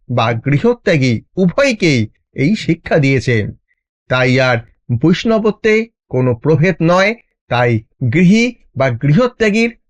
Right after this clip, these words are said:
আর কোনো আলোচ্য বিষয় থাকতেই পারে না। তার একটাই পরিচয়, তিনি বৈষ্ণব। ভিডিওটি কেমন লাগলো আমি শচীনন্দন অবশ্যই আমাকে কমেন্ট সেকশনে জানান।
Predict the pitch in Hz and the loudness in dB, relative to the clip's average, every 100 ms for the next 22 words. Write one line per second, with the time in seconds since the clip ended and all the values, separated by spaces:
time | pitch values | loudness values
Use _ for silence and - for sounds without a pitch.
0 | _ - 120 160 160 165 180 196 _ _ | _ -2 0 0 0 0 0 -2 _ _
1 | 113 156 165 - 123 117 120 110 - 110 | -4 -2 -2 -4 -2 -2 -2 -4 -4 -6
2 | - 151 151 131 123 107 98 - _ _ | -2 -2 0 0 0 0 -4 -6 _ _
3 | - 226 226 214 - 240 262 240 226 220 | -4 -2 0 -4 -4 -2 -2 0 0 0
4 | 247 262 330 _ _ _ _ - 123 117 | 0 0 -4 _ _ _ _ -2 0 0
5 | 107 - _ 127 123 117 123 113 98 - | -2 -6 _ -4 -2 -2 -2 -2 -2 -8
6 | _ _ _ _ _ _ _ _ - 123 | _ _ _ _ _ _ _ _ -6 -2
7 | 120 117 113 110 120 113 139 147 156 156 | 0 0 -2 -4 -4 -2 0 2 2 2
8 | 175 185 _ _ _ - 156 196 185 208 | 0 -2 _ _ _ -2 -2 0 -2 0
9 | 214 208 214 233 - 123 160 - 208 190 | 0 0 -2 -4 -4 -2 -2 0 0 0
10 | 185 202 208 - - 123 127 170 - - | 0 -2 -4 -4 -4 -2 0 -2 -6 -6
11 | 165 143 139 147 185 | -2 -2 0 0 0